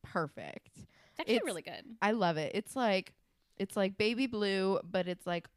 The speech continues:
Speaker 1: all of the, like, there's, like, weird, like, stripes intermittently and, like, the lining on it. And when you look up close, you realize that it's black leather. It's not just black felt. And I'm like, "This is kind of a badass dress," and it's pretty perfect for, like, Ashley as a human.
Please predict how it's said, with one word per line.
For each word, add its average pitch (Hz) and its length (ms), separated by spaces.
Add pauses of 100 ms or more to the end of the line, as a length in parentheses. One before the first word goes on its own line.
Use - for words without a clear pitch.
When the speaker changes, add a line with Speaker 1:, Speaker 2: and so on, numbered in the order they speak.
Speaker 1:
all 180 260
of 190 140
the, 185 120
like, 165 400 (440)
there's, 185 280
like, 175 140 (160)
weird, 226 380
like, 185 280
stripes - 840
intermittently 190 720
and, 180 160
like, 170 240
the 165 80
lining 165 420
on 202 140
it. 214 100 (300)
And 214 100
when 214 120
you 220 120
look 247 180
up 226 140
close, 302 300
you 214 80
realize 196 380
that 190 140
it's 180 140
black 165 460
leather. 185 440
It's 196 180
not 170 180
just - 240
black 160 240 (100)
felt. 170 240
And 214 100
I'm 202 80
like, 208 140 (340)
"This 233 200
is 508 160
kind 247 280
of 196 80
a 175 60
badass 147 480
dress," 156 340
and 226 120
it's 170 160
pretty 226 320
perfect 160 500
for, 147 160
like, 135 180
Ashley 139 480
as 139 140
a 135 60
human. 156 480